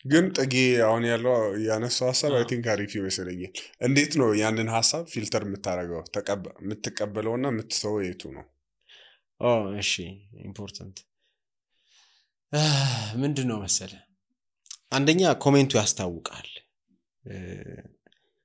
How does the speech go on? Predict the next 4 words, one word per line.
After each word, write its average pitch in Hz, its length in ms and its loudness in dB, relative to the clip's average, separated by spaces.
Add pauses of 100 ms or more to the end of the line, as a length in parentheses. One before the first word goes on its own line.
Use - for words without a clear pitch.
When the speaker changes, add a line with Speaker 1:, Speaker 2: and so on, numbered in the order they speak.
(160)
Speaker 3:
ከዛ 127 180 6 (100)
ደግሞ 156 300 4
ነፍስ፣ 156 280 6 (880)
ምሳሌ 151 340 4